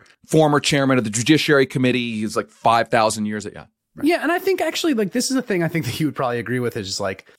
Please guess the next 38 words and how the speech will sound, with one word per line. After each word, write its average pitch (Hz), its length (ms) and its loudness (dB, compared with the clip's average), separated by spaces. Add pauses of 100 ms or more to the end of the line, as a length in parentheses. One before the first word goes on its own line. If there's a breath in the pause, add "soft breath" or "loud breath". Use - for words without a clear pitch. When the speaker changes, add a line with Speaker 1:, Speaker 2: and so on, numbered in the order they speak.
(100)
Speaker 2:
I 269 80 -2
do 330 180 0
think 403 200 -2
people 320 440 -4
underestimate 131 880 -4
the 120 80 -8
role 110 280 -6
ideology 98 600 -6
has 90 480 -6
in 107 320 -4 (240)
politicians. 120 720 -4
Like, 160 200 -6 (300 soft breath)
they 247 140 0
really, 262 420 0
like, 208 240 -2 (240 loud breath)
they 214 120 0
have 269 140 -2
their 285 100 0
donors 226 460 -2
and 185 140 -2
they 170 60 0
have 180 120 -6
political 160 360 -4
calculations, 180 640 -2
but 202 120 -4
they 247 140 -2
actually 330 360 0
do 143 240 2
believe 120 360 -2
in 160 120 0
things. 220 320 -2
Sometimes 370 280 0
they 294 60 0
believe 185 260 0
in 127 220 0
really 151 280 0
wrong 107 320 -2
things 202 380 -4